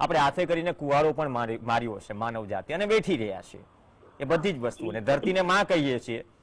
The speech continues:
પણ એને પ્રદૂષિત કરવામાં આપણે કંઈ બાકી રાખ્યું નથી. તો હવે પરિણામો ભોગવવા પડશે અને પરિણામોની અસર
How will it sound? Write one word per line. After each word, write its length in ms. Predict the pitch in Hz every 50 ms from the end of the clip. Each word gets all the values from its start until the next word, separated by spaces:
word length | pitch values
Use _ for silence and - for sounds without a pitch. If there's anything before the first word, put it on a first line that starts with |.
| _ _ _ _
પણ 140 | - 180 180
એને 120 | 175 185
પ્રદૂષિત 500 | 180 - 165 170 185 185 - 208 180 -
કરવામાં 400 | 185 175 160 170 170 165 160 151
આપણે 200 | 143 - 156 170
કંઈ 420 | 143 - 165 160 151 139 123 113 - - _ _ _ _ _ _ _ _ - - - -
બાકી 360 | 113 117 131 147 - - 190
રાખ્યું 340 | 160 147 139 - - 180 156
નથી. 340 | 143 139 120 - - 98 - - _ _ _ _ _ _ - -
તો 60 | 131
હવે 140 | 131 165 202
પરિણામો 440 | - - 139 131 151 170 185 214 208
ભોગવવા 440 | 156 156 151 151 190 214 220 214
પડશે 340 | - - 185 175 156 - 214
અને 200 | 254 277 269 277
પરિણામોની 720 | - - 170 170 175 180 185 185 180 180 180 190 196 202 202
અસર 680 | - - 143 - - 208 190 160 131 131 143 160 -